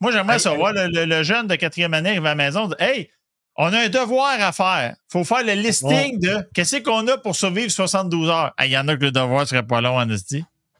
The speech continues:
Speaker 2: Il y a même des
Speaker 3: On l'a
Speaker 2: gourous,
Speaker 3: même
Speaker 2: là.
Speaker 3: pas,
Speaker 2: Il y a même
Speaker 3: le
Speaker 2: des gourous, ils essaient de convaincre le monde de mettre de la,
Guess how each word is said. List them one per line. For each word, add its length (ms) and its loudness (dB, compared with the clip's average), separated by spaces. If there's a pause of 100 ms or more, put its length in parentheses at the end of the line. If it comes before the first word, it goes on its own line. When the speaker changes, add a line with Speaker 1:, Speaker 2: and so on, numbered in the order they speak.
(120)
Speaker 2:
Il 20 -12
y 20 -12
a 40 -10
même 160 -6
des 60 0
Speaker 3:
On 80 2
l'a 120 0
Speaker 2:
gourous, 60 2
Speaker 3:
même 200 2
Speaker 2:
là. 120 2
Speaker 3:
pas, 60 2
Speaker 2:
Il 40 0
y 40 4
a 120 4
même 140 2
Speaker 3:
le 80 2
Speaker 2:
des 40 -2
gourous, 300 2
ils 80 0
essaient 220 -2
de 60 0
convaincre 360 -4
le 80 -4
monde 240 -4
de 60 -4
mettre 180 -6
de 60 -8
la, 160 -6